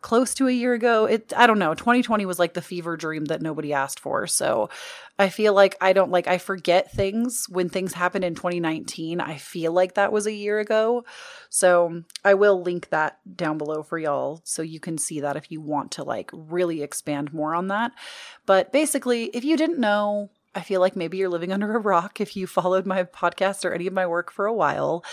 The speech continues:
Uh, I grew up Mormon. Um, I was born into it, and my parents, my mother was raised Mormon. My father converted before I was born.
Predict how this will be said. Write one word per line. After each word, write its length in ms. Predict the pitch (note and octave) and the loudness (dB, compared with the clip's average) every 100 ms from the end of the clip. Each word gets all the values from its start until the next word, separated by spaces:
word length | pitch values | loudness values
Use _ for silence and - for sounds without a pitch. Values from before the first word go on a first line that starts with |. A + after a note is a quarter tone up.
| - - - - | -14 -16 -18 -2
Uh, 200 | F#3 E3+ - | 2 2 4
I 120 | A3+ | 0
grew 260 | D4 D#4 | 2 6
up 240 | G#3+ G3 - | 8 6 2
Mormon. 600 | E3+ D#3+ D3+ - - - _ - | -6 -4 -4 -6 -12 -14 _ -8
Um, 480 | E3 D#3 D#3 D#3+ - | -4 -4 -6 -8 -6
I 120 | F#3 | 0
was 160 | F#3+ F#3 | 0 0
born 320 | - E3+ F#3 | -4 -4 -2
into 440 | E3+ D#3+ - F3+ | -4 -6 -6 -2
it, 400 | F3 B3 - - - _ | 0 0 -2 -8 -10 _
and 600 | E3+ E3+ E3+ E3+ E3+ D#3+ - - - _ | -6 -4 -4 -4 -6 -8 -14 -18 -20 _
my 300 | F#3+ G3+ A3+ | 0 2 2
parents, 560 | A#3+ A#3 A3+ A3 G#3 - | 0 -4 -2 -2 -4 -2
my 120 | G3+ | 0
mother 340 | G3+ G3+ A3 A3+ | 2 4 2 2
was 180 | G#3 | 0
raised 460 | F#3 F3 F3 F3 E3+ | -2 -2 -2 -2 -2
Mormon. 520 | E3+ E3+ E3+ E3 E3 | -4 -2 -2 -2 -2
My 160 | E3 D#3+ | -4 -4
father 440 | - D#3 D#3+ F3+ | 0 2 4 2
converted 600 | F3+ F#3+ E3+ D#3 D3+ D3+ | 0 -8 -4 -4 -4 -6
before 460 | D3+ C#3+ - D3 B2 | -10 -12 -4 0 0
I 60 | |
was 180 | C3 D#3 | -2 -8
born. 480 | - C#3 E2 C#2 | -8 -8 -8 -8